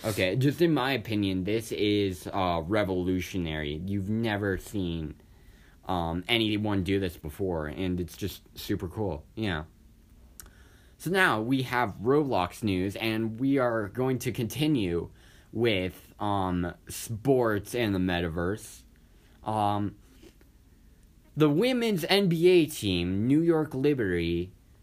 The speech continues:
has, um, you've probably seen this if you spent some time on the internet in the last week. Um, New York Liberty h-, has teamed up with Microsoft, and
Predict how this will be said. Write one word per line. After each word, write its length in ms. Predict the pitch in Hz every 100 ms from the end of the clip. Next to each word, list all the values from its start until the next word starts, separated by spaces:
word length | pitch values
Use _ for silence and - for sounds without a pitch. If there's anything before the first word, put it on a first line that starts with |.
| -
has, 680 | 127 113 113 117 104 98 - -
um, 420 | 113 113 101 95 - - -
you've 220 | 131 127
probably 520 | 143 151 139 123 131
seen 320 | - 131 123
this 220 | 110 101 113
if 100 | 95
you 140 | 104
spent 400 | 98 - 104 98
some 200 | 90 101
time 300 | 98 98 98
on 100 | 95
the 120 | 98
internet 260 | 101 98 92
in 80 | 98
the 80 | 95
last 340 | 90 85 -
week. 460 | 92 90 92 - - - - - - - - -
Um, 500 | 107 107 101 98 - - - - -
New 240 | 123 143 190
York 380 | 180 190 175 135
Liberty 600 | 147 160 131 117 104 98
h-, 60 | 98 - - 110
has 460 | 107 110 110 104 -
teamed 380 | - 175 165
up 180 | 151 123
with 140 | 131 117
Microsoft, 600 | 127 127 107 98 87 110
and 260 | 101 101